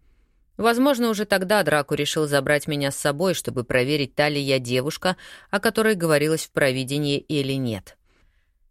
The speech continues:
И если целью Драко, помимо противостояния корпорации, было ещё найти себе жену,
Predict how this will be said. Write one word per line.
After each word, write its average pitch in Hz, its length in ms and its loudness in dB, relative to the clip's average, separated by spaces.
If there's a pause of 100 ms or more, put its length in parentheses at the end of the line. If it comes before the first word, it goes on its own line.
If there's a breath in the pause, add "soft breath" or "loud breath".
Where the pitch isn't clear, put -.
(140)
И 208 80 0
если 208 460 2
целью 208 420 2
Драко, 185 460 2
помимо 139 460 0
противостояния 143 920 0
корпорации, 139 680 0
было 131 200 -2
ещё 127 260 -2
найти 135 340 -4
себе 139 320 -2
жену, 131 480 -2